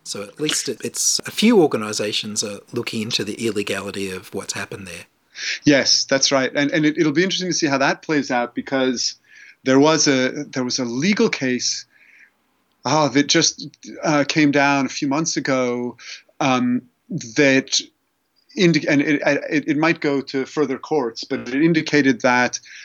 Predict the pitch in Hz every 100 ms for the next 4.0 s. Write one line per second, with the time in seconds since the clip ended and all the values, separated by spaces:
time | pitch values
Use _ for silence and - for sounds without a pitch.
0 | - 135 143 190 - 175 - - - 185
1 | - - 147 147 143 - 135 120 - 135
2 | 131 127 123 - - - _ - 135 -
3 | - 185 190 127 131 127 127 123 123